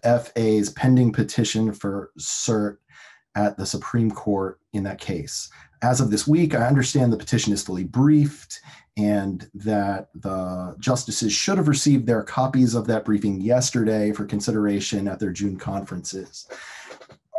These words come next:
Our audience is not here to hear me talk about any of that, though. So let me, let me get to introducing our esteemed guests. Um, on the one hand, we have Anna Ivey. Um,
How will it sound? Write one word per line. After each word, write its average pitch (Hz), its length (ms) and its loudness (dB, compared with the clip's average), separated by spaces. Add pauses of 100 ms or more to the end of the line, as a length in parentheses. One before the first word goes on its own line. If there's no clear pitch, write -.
Our 143 180 4
audience 147 460 6
is 110 120 2
not 117 640 6
here 110 460 0
to 104 380 -2
hear 104 280 2
me 107 320 2
talk 104 240 0
about 92 240 -4
any 110 160 2
of 123 80 2
that, 127 220 4
though. 135 340 0
So 107 240 -2
let 123 180 0
me, 123 240 4 (100)
let 120 120 2
me 113 80 2
get 120 300 0
to 110 200 2
introducing 104 540 -2
our 98 80 -4
esteemed 92 380 -6
guests. - 540 -12 (1000)
Um, 95 340 -2 (220)
on 139 100 6
the 139 100 6
one 170 120 6
hand, 165 260 6
we 127 80 6
have 113 160 2
Anna 104 320 0
Ivey. 139 440 2 (440)
Um, 92 400 -4